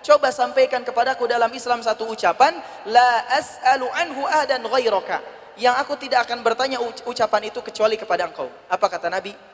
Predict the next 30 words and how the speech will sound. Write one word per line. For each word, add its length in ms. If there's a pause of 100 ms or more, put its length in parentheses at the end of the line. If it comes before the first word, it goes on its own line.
(340)
"Qul 240
amantu 440
billah 360
tsumma 240
istaqim." 400 (1120)
Katakanlah, 480
"Aku 160
beriman 320
kepada 280
Allah," 240 (440)
kemudian 400
berlakulah 560
istiqomah, 1300
lurus. 400 (480)
Pertanyaannya 560
sekarang, 280
gimana 360
sih 160
caranya 400
supaya 320
istiqomah? 480 (640)
Caranya 480
istiqomah 580
ada 140
tiga. 320 (640)
Supaya 320
kita 240
bisti-, 320
bisa 240
istiqomah, 560